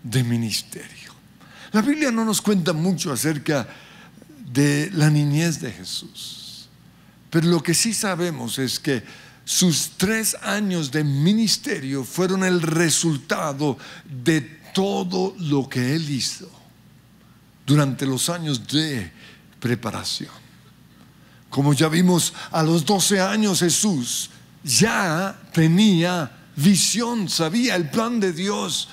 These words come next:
para su vida. Lo siguiente era trazar los objetivos. ¿Cómo lo voy a lograr?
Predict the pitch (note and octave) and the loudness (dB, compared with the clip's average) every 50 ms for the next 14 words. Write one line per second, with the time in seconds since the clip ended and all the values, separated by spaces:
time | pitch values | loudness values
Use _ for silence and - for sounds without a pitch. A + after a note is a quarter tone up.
0 | - - - - - - - G3 F#3 F#3+ F#3+ E3+ - - G3 G3 F3 A3 A3 A3 | -16 -20 -20 -20 -14 -6 -2 -2 0 0 0 0 2 2 2 0 0 0 -2 -2
1 | G#3+ - G2 F#2+ - - - - _ - - _ _ - - - - - _ _ | -4 -6 -8 -12 -14 -18 -20 -20 _ -20 -20 _ _ -20 -20 -20 -20 -20 _ _
2 | - - - - - - - - - - - - - - - - - - - - | -20 -20 -20 -20 -20 -20 -20 -20 -20 -20 -20 -20 -20 -20 -20 -20 -20 -20 -20 -20
3 | - - - C#3+ D3 D3 - G#3 F#3+ D#3+ G3 C4 C#4+ C4 F3 G3 F3 F3 G3 F#3 | -20 -8 -4 -2 0 2 2 2 2 2 2 0 0 0 0 0 2 2 0 0
4 | F3 E3+ E3 - - F3 E3 D3+ D3 - F#3+ F#3 F3 E3+ E3 D#3+ E3+ E3 E3 E3 | -2 -4 -4 -2 -2 0 2 2 2 0 0 0 -2 -2 -2 2 2 2 4 2
5 | B2+ - D#3+ E3+ E3 C#3+ D#3+ F3 E3 - - G#3+ G3+ F3 F3 C#3+ - - - - | 2 0 0 0 0 0 0 0 0 -2 -4 -4 -4 -6 -8 -12 -10 -10 -10 -10
6 | - - - - - - _ _ - - - - E3+ G3 F#3 F3+ F3+ E3+ - - | -10 -12 -16 -20 -20 -20 _ _ -14 -6 0 2 4 4 4 2 0 -2 -2 -6
7 | - - - D#3+ D3 D3+ D3 C#3 D#3+ E3+ F3 F3 F3 F3+ F#3 F3 E3 - E3+ F3+ | -8 -4 0 2 2 4 4 2 0 0 0 -2 -2 -2 -2 -2 -2 -2 -4 -6
8 | F3+ F#3 F3+ D3+ B2 G#2 F2 | -6 -6 -8 -10 -10 -12 -14